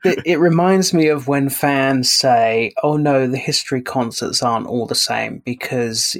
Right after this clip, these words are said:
in G-, Gelsenkirchen he did the Charlie Chaplin walk in Smooth Criminal or something." You know, it's like, yeah, that's the, well, if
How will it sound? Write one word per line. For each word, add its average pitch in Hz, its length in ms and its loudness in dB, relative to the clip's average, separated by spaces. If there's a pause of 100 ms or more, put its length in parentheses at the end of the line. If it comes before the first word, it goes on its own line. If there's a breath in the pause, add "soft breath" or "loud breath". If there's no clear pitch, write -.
in 120 300 -6 (160)
G-, 143 140 -14 (200)
Gelsenkirchen 120 1120 -2
he 123 140 -8
did 113 200 -6
the 127 80 -4
Charlie 110 400 -4
Chaplin 120 540 -6
walk - 340 -4
in 113 100 -12
Smooth 107 360 -4
Criminal 110 400 -8
or - 220 -6
something." 104 480 -2
You 151 80 0
know, 123 160 0 (440 loud breath)
it's 160 200 -2
like, 151 300 0 (480 soft breath)
yeah, 147 140 2
that's 135 220 0
the, 160 120 2 (460)
well, 151 220 2
if 143 260 -2